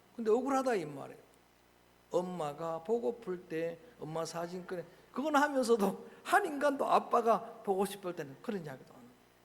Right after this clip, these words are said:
뭐 전화가 와도 엄마만 찾고, 어? 이러니까 이게. 그런데 여러분, 기러기 아빠는 있어도 기러기 엄마는 없잖아요. 어? 아빠들이 지금, 남편들이 이런,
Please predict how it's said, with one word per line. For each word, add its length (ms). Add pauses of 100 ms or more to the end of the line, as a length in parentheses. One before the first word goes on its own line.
뭐 320 (140)
전화가 340
와도 260
엄마만 360
찾고, 260 (280)
어? 220 (420)
이러니까 360
이게. 280 (1000)
그런데 260
여러분, 460 (460)
기러기 320
아빠는 420
있어도 200
기러기 300
엄마는 300
없잖아요. 520 (720)
어? 240 (240)
아빠들이 580
지금, 420 (280)
남편들이 520
이런, 340